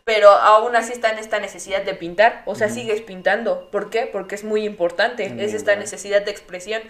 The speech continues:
Speaker 1: entonces es, este, es de decir así como, "Güey, sí es necesario".
Speaker 2: Ajá, por ejemplo, me recuerda a los niños, ¿no? Cuando uno, bueno, un niño, ¿no? Este, no, no puede hablar, bueno, apenas está aprendiendo a hablar, pues, ¿qué es lo que hace? Hacer dibujos, ¿no? Incluso hasta,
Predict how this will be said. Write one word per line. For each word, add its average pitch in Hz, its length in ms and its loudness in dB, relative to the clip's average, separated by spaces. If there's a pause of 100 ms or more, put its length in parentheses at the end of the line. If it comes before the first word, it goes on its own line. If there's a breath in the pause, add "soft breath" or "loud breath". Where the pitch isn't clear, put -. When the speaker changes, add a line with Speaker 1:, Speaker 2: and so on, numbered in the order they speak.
(480 loud breath)
Speaker 1:
entonces 226 680 0
es, 220 220 0
este, 202 720 -4
es 214 60 -12
de 226 80 -8
decir 214 240 -8
así 214 140 -16
como, 196 220 -20 (160)
"Güey, 226 100 -18
sí 226 120 -16
es 226 80 -16
necesario". - 540 -10
Speaker 2:
Ajá, 151 160 -4
por 147 100 -4
ejemplo, 160 220 -6
me 120 100 -6
recuerda 135 400 0
a 120 40 2
los 107 140 0
niños, 113 280 -6
¿no? 117 280 -6
Cuando 107 840 -2 (380)
uno, 117 760 -2 (140)
bueno, 135 180 -8
un 135 100 -6
niño, 131 220 -4
¿no? 117 240 -2
Este, 92 840 -8 (480)
no, 127 220 -4
no 127 160 -6
puede 131 160 4
hablar, 113 380 0
bueno, 110 140 -10
apenas 113 180 -8
está 113 120 -6
aprendiendo 107 300 -6
a - 20 -2
hablar, 113 200 0
pues, 120 140 -10
¿qué 117 80 -8
es 113 60 -8
lo 113 80 -6
que 110 80 -2
hace? 147 300 -2
Hacer 101 300 -4
dibujos, 104 400 -4
¿no? 120 200 -8
Incluso 110 360 -10
hasta, 85 460 -6